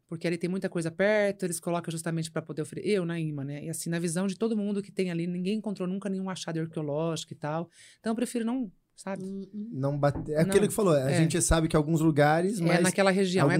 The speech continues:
Speaker 1: igual a árvore de Zaqueu, por exemplo. É um sicômoro. A gente passa
Speaker 3: Uhum.
Speaker 1: pra conhecer a espécie da árvore.
Speaker 3: Mas não é
Speaker 1: Mas tem
Speaker 3: aquele
Speaker 1: gente que tem guia que explica que aquela árvore era a árvore que Zaqueu subiu.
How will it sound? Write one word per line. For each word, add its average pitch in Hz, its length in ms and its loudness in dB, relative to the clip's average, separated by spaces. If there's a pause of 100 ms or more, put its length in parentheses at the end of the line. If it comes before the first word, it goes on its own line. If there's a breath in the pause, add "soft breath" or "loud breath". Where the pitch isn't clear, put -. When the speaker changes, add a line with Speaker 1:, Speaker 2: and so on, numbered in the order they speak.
Speaker 1:
igual 220 60 10
a - 140 6
árvore 208 400 4
de 202 60 2
Zaqueu, 185 420 2
por 160 140 -2
exemplo. 147 460 -4
É 151 120 -4
um 160 80 -2
sicômoro. 185 560 0 (100)
A 151 60 -8
gente 151 200 -6
passa 160 300 2
Speaker 3:
Uhum. - 60 0
Speaker 1:
pra 220 100 0
conhecer 220 680 0
a - 60 2
espécie 208 720 2
da 240 100 -2
árvore. 139 560 0
Speaker 3:
Mas 139 240 2
não 143 140 2
é 127 40 0
Speaker 1:
Mas 180 180 4
tem - 80 -2 (100)
Speaker 3:
aquele 170 40 0
Speaker 1:
gente 160 320 0
que 214 140 -2
tem 190 220 2
guia 175 260 0
que 208 140 -6
explica 214 360 0
que 233 80 -2
aquela 247 220 0
árvore 180 220 4
era 240 160 2
a 240 60 4
árvore 226 140 -2
que - 80 -6
Zaqueu 240 260 0
subiu. 247 380 2